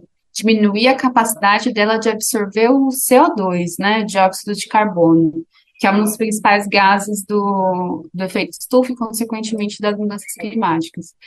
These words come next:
Mas é basicamente isso: a mudança, é, na, no tipo de, de planta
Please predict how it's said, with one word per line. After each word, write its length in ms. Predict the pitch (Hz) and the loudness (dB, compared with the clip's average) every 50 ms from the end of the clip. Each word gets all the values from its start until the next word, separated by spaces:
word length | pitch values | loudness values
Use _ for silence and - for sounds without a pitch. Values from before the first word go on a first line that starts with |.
| - - - - | -20 -20 -10 -4
Mas 180 | 269 220 214 233 | -2 0 2 2
é 80 | 233 | 4
basicamente 720 | 233 240 240 240 240 - 269 254 262 262 277 - - - | 4 4 2 2 0 0 4 4 6 6 4 4 2 2
isso: 320 | 269 247 233 233 233 233 233 | 2 2 2 0 -2 -2 -2
a 60 | 214 | -2
mudança, 640 | 214 214 214 202 202 208 226 269 302 302 302 - 277 247 240 - - | -2 -4 -4 -4 -2 2 4 6 6 4 4 2 2 2 2 0 -2
é, 480 | - 208 196 196 196 190 185 190 185 185 - _ _ _ _ _ | -4 -4 -2 -2 -2 -2 -2 -4 -4 -6 -8 _ _ _ _ _
na, 420 | 196 196 190 190 190 185 185 185 - | -4 -2 0 2 2 2 0 0 -2
no 140 | 185 190 190 | -4 -4 -6
tipo 380 | 185 - 262 254 247 302 294 | -4 -2 -2 0 4 4 4
de, 300 | 226 226 240 240 220 - | 4 4 0 -2 -2 -4
de 600 | - 180 185 202 202 202 202 202 196 196 190 - - | -6 -6 -4 -4 -4 -4 -4 -6 -6 -6 -8 -6 -2
planta 420 | - 226 214 214 220 226 226 208 | 0 0 2 2 0 -2 -4 -8